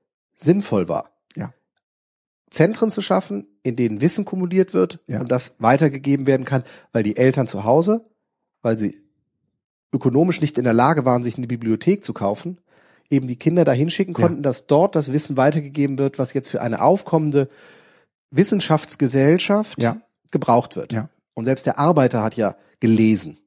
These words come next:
Speaker 2: Ja.
Speaker 1: Also das war ja eine, eine Lesegesellschaft, die wir damals hatten, ohne Fernseher. Was
Speaker 2: Ja.
Speaker 1: sollte man sonst auch machen, außer lesen?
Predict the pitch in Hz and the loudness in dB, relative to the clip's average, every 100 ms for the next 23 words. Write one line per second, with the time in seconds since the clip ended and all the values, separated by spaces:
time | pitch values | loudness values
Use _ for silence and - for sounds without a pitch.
0 | _ - 113 110 110 - 120 123 117 113 | _ -8 -6 -6 -6 0 2 2 0 -4
1 | 113 107 110 143 139 107 101 98 92 87 | -6 -6 2 2 4 0 0 0 0 -4
2 | - - 98 92 87 73 - 90 - 107 | -8 -10 -8 -6 -6 -6 -6 -8 -4 -2
3 | 101 - 90 80 78 80 120 104 113 110 | -2 -2 -4 -4 -8 0 0 2 0 -2
4 | 113 107 113 110 - 160 - 76 - _ | -2 -2 -2 -2 0 0 -2 -8 -14 _
5 | - 95 92 90 87 78 | -4 -4 -4 -4 -4 -6